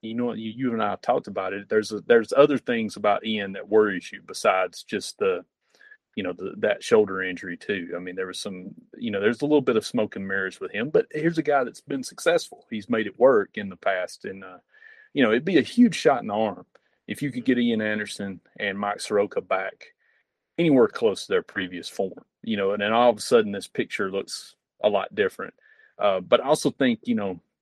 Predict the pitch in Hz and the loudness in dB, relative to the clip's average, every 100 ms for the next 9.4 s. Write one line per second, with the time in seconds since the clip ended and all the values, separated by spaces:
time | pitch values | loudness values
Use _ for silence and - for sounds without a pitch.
0 | _ - 120 113 - 104 104 110 127 123 | _ -4 -4 -4 -10 -18 -6 0 0 2
1 | - 113 - 127 - 120 101 107 101 98 | 2 2 0 -4 -6 -6 -4 -4 -4 -6
2 | 95 92 - - 117 120 120 - 117 - | -8 -12 -12 0 4 6 4 2 -4 -2
3 | 123 127 110 - _ - - 101 101 101 | -4 -4 -8 -12 _ -20 -10 -8 -2 0
4 | 107 110 104 95 110 113 110 110 110 110 | 0 0 -4 0 2 2 2 0 0 -6
5 | - 101 - 104 - 101 98 101 - 107 | -8 -6 -2 -2 -2 -4 -2 -6 2 4
6 | 101 - 139 131 - 123 113 - _ _ | 4 2 -2 -2 0 0 0 -4 _ _
7 | _ _ 113 107 98 - 113 117 117 113 | _ _ 2 2 2 0 2 2 2 0
8 | 107 - 101 95 95 110 107 95 104 110 | -4 -4 -4 -4 -2 -2 -2 -2 -2 0
9 | 113 110 104 - | 0 0 -2 -6